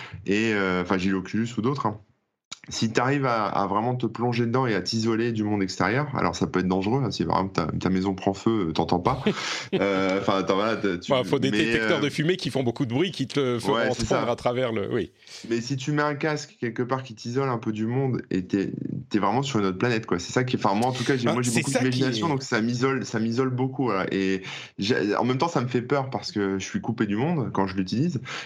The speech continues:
Speaker 1: et en même temps, j'apprécie beaucoup parce que je suis à fond dans l'expérience, tu vois. C'est-à-dire que, euh, les jeux vidéo, bon, j'en ai pas vraiment beaucoup testé, mais, euh, mais t'as l'impression d'y être. Et pareil, j'ai testé des trucs, alors,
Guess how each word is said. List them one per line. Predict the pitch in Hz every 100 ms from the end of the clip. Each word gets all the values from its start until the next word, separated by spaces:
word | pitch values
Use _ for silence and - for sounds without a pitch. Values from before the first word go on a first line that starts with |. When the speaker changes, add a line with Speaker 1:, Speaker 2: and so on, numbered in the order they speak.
| -
Speaker 1:
et |
en | 98
même | 104 113
temps, | 160 143
j'apprécie | 110 98 113 107 104
beaucoup | 101 117 180
parce | 110 107 -
que | 98 95
je |
suis | - 98
à | 92
fond | - 147
dans | 127
l'expérience, | 104 98 120 101 92
tu | -
vois. | 92 92
C'est-à-dire | - 85 95
que, | 104
euh, | 95 90 73 87 90 90
les | 95
jeux | 104 113
vidéo, | 113 120 131
bon, | 120 101
j'en | 95 92
ai | 95
pas | 95 110
vraiment | 101 101 104
beaucoup | 101 104 107
testé, | 107 107 160 175 139 - - - -
mais, | 101 113 127
euh, | 113 95 92 90 87 87 87
mais | 90 95
t'as | 92 98
l'impression | 95 101 - 101
d'y | 107
être. | 127 - - -
Et | 98 95 92
pareil, | 113 127 135 117 98
j'ai | 104
testé | 107 113 151
des | 131 123
trucs, | 131 123
alors, | 107